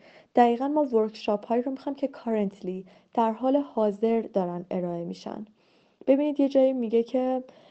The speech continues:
ام، «Our lighting workshop has already started.»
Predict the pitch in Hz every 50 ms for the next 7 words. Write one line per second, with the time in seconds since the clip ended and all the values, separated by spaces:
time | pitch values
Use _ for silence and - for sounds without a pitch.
0 | _ _ _ _ - - 202 190 190 190 185 185 185 185 185 196 - - _ _
1 | _ _ _ _ _ _ _ _ - 226 220 214 208 208 - - _ - 226 226
2 | 226 240 254 254 - - 285 269 262 - 220 233 254 247 - - - 190 190 190
3 | - - - - 226 214 - - - 233 240 254 262 262 269 269 262 254 262 247
4 | - - 202 - - - - 220 240 254 247 - - 196 185 - -